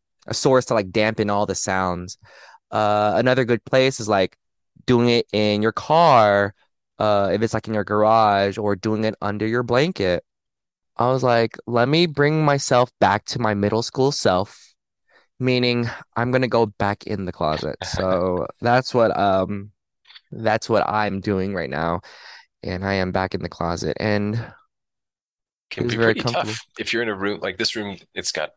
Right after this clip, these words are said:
Speaker 2: hard floors. You know, there's those doors over there that are pretty hard. I struggle with reverb sometimes. Sometimes I'll bring, like, a blanket in and
Speaker 1: Yeah.
Speaker 2: awkwardly drape it over some chairs. I need to get some of
Speaker 1: <laughs>
Speaker 2: those soundproofing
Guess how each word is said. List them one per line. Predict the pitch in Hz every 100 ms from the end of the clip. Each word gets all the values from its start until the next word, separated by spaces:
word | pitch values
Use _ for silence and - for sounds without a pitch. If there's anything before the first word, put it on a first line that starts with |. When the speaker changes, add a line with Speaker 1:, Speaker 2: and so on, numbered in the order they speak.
| _
Speaker 2:
hard | - 92 87
floors. | - 82 82 - - - _ _ _
You | 71
know, | - -
there's | 90 80 - - - _
those | - 78
doors | - 73 78
over | 80 76
there | 80
that | 76
are | 80
pretty | - 80
hard. | 78 76 - _ -
I | -
struggle | - - 123 117
with | 80 71
reverb | 78 73 71
sometimes. | - 78 67 -
Sometimes | 123 113 107
I'll | 90
bring, | 90 87
like, | 78
a | 80
blanket | - 73 78 98
in | 98
and | 101 - - -
Speaker 1:
Yeah. | 120 117 113
Speaker 2:
awkwardly | 107 104 95 87
drape | 80 85 82
it | 90 -
over | 82 80
some | 80 78
chairs. | - 80 87
I | 135
need | 123 139
to | 139
get | 175
some | 170
of | 170
Speaker 1:
<laughs> |
Speaker 2:
those | 87 85
soundproofing | - 87 92 - 92 - 78 71